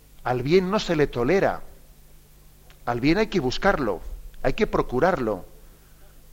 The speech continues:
hay que protegerlo, hay que legislarlo. Claro, es que este, este es el gran error, ¿no? El gran error de nuestra cultura es que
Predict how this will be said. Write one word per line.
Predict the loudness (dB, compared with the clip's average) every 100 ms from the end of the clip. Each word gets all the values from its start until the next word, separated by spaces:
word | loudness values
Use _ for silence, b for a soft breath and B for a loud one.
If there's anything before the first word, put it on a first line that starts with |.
| -4
hay | -2
que | 0 2
protegerlo, | 2 2 0 2 2 0 -2 -6 -10 -10 -12 -20 -20 -20 -20 -20 -8
hay | -4 -2
que | 0
legislarlo. | 2 2 -2 0 0 0 0 -2 -6 -10
Claro, | -6 -4
es | -4 -6
que | -4 -4 -4 -10 -12 -14 -14 b b b b
este, | -10 -8
este | -4 -4
es |
el | 0
gran | 2 2
error, | 2 0 -2 -2
¿no? | -8 -10 B B -4
El | 0
gran | 2 4
error | 4 4 2
de | -2
nuestra | -2 -2
cultura | 0 -2 -2 -2 0 -2 -6 -18 -20 -20 -20 -20 -20 -20 -20 B B -8
es | -4
que | -2 -2 -6